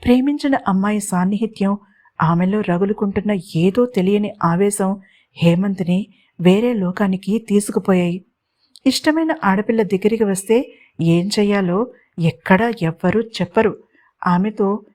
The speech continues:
ఎలా ప్రవర్తించాలో, ముందుకు ఎలా చొచ్చుకుపోవాలో చెప్పే సిలబస్ అందుబాటులో ఉండదు. మనకి అందుబాటులో ఉన్న వల్ల చీప్ వెబ్ సిరీస్లు, బూతు సాహిత్యం. అందుకే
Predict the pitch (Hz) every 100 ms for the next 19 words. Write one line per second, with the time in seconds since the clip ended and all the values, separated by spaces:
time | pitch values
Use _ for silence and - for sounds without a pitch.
0 | - 175 175 202 240 240 247 254 240 226
1 | 226 233 - _ _ 202 214 233 262 220
2 | 165 190 208 214 233 226 226 214 208 214
3 | 214 196 208 196 175 180 208 208 - 170
4 | 170 202 220 226 226 180 190 202 185 -
5 | _ _ _ - 277 285 - - 180 208
6 | 247 247 247 247 240 247 240 240 208 226
7 | - _ _ - - 294 311 - 202 190
8 | 240 226 226 262 277 196 196 196 185 175
9 | 185 185 180 - _ _ - 175 170 214
10 | 233 220